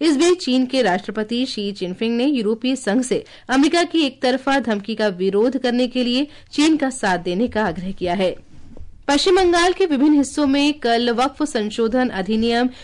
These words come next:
दो हज़ार पच्चीस के खिलाफ विरोध प्रदर्शन के कारण आम जनजीवन प्रभावित रहा। स्थिति पर नियंत्रण के लिए प्रभावित क्षेत्रों में सीमा सुरक्षा बल के जवान तैनात किए गए। इस बीच भारतीय जनता पार्टी ने पश्चिम बंगाल सरकार पर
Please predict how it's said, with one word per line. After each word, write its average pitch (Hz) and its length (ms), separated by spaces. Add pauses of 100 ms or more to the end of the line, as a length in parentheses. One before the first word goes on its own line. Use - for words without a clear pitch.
(160)
दो 262 180
हज़ार 277 420
पच्चीस 214 320
के 220 100
खिलाफ 233 500
विरोध 247 320
प्रदर्शन 196 400
के 208 100
कारण 180 360 (340)
आम 285 240
जनजीवन 226 520
प्रभावित 175 520
रहा। 196 200 (240)
स्थिति 339 300
पर 359 120
नियंत्रण 294 400
के 302 120
लिए 330 140
प्रभावित 214 600
क्षेत्रों 226 400
में 254 200
सीमा 208 320
सुरक्षा 196 420
बल 190 180
के 208 140
जवान 175 360
तैनात 190 340
किए 240 200
गए। 240 180 (300)
इस 254 160
बीच 254 280
भारतीय 196 300
जनता 185 240
पार्टी 180 380
ने 254 180
पश्चिम 196 460
बंगाल 175 320
सरकार 170 400
पर 233 220